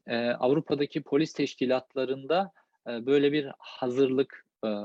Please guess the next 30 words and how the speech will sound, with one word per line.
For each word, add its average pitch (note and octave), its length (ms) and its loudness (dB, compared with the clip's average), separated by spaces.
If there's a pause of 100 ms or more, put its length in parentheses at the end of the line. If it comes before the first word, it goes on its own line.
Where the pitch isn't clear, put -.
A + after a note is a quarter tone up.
olduğuna B2+ 500 0
ilişkin B2+ 540 -4
böyle D3 240 4
bir C#3 160 -2
bilgi C3+ 280 0
dola-, A2+ 400 2
dolaşmış. G#2+ 680 -4 (480)
E, B2+ 380 -6
ve D#3+ 300 4
belki D3 340 0
benim D3 240 -4
hani C#3+ 200 -8
o C#3 120 4
ülkeye C#3 340 -4
bir C#3 80 -8
kere C3+ 260 -4
gittiğim B2+ 480 -8
ve B2 100 2
yakın B2+ 300 -2
bir A#2+ 80 -2
dönemde B2 340 -2
gittiğime B2 760 -6
ilişkin A#2+ 460 -8
de B2+ 60 0
o B2 200 -2
giriş A#2+ 340 -6
çıkış - 280 -8
kaydını A#2+ 500 -6 (100)
gördükleri A#2+ 540 0
için F3 240 -6